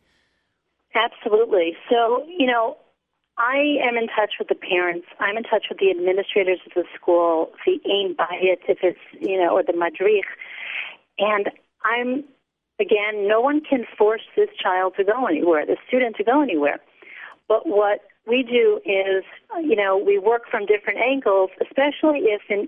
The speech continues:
in, in my professional judgment, this person needs some help.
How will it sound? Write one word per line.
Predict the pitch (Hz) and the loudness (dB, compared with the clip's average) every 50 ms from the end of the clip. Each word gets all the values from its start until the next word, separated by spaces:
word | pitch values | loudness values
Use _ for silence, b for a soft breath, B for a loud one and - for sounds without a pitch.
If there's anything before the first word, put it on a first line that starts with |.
| - - | -4 -2
in, | 202 202 202 - - | 0 0 0 2 2
in | 196 196 190 185 185 185 - _ _ _ _ | 2 2 2 2 0 -2 -4 _ _ _ _
my | - 202 196 190 | -4 -4 -4 -2
professional | - 214 - 226 220 202 - - 196 185 - | -4 -2 0 0 0 -2 -2 0 0 0 0
judgment, | - 202 214 240 233 - - 185 175 180 B B B B B B B B B B B B B _ - | 0 -2 -4 -4 -4 -2 0 0 0 0 B B B B B B B B B B B B B _ 0
this | - 277 - - | 2 2 0 -2
person | - - 254 - - - 208 196 196 | -4 -4 -4 -2 -4 -4 -2 0 0
needs | 202 196 208 202 - - | 2 0 0 -2 -4 -4
some | - 175 156 | -2 -2 0
help. | - - 165 143 131 - - | 0 0 -2 -2 -2 -6 -14